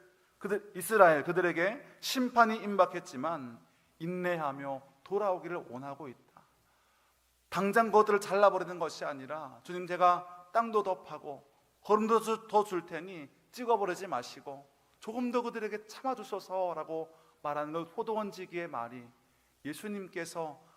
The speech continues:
하나님 아버지를 향해서 우리를 위해 간청하시는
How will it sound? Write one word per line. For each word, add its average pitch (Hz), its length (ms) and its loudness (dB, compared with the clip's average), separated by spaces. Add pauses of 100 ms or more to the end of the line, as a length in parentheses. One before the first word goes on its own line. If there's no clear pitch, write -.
하나님 202 340 -4
아버지를 170 600 -6
향해서 147 460 -8 (380)
우리를 156 480 -2
위해 131 320 -8 (200)
간청하시는 147 960 -6